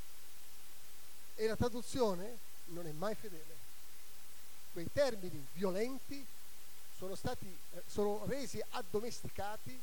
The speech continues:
in una traduzione occidentale che non inorridisce l'occidentale. Capito? E poi, quando i miei amici mi dicono: "Voi avete cambiato la Bibbia", <laughs> per favore, con me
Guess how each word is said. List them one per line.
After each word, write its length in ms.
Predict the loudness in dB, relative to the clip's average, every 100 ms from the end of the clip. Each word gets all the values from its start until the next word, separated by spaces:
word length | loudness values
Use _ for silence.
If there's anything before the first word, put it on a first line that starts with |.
| -2 -2 -2 -2 -2
in 120 | 0
una 140 | 0 2
traduzione 600 | 0 0 -2 0 2 0
occidentale 920 | -2 -2 0 0 0 0 0 0 0 -2 -2 -2
che 120 | -2
non 220 | 4 4 4
inorridisce 840 | 0 0 0 0 0 0 -2 -2 0
l'occidentale. 720 | 0 0 0 0 0 0 -2 -2 -2 -2 -2 -2 -2 -2 -2 -2 -2 -2 -2 0 0 0 0 -2
Capito? 440 | 0 0 0 0 -2 -2 -2 -2 -2 -2 -2 0 0 0 0 0 -2 -2 -2 0 0 0 0 0 -2
E 100 | 0
poi, 400 | 2 2 2 -2 -2 -2 -2 -2 -2 -2 -2 0
quando 220 | 0 0
i 20 |
miei 220 | -2 -2
amici 260 | 0 0 -2
mi 100 | -2
dicono: 360 | -2 -2 -2 -2
"Voi 120 | 0
avete 220 | 0 2 0
cambiato 400 | 0 0 0 0
la 80 |
Bibbia", 340 | 0 0 -2 -2
<laughs> 240 | -2 -2
per 120 | -2 0
favore, 500 | -2 0 0 0 -2 -2 0
con 200 | 0 0
me 180 | 0 0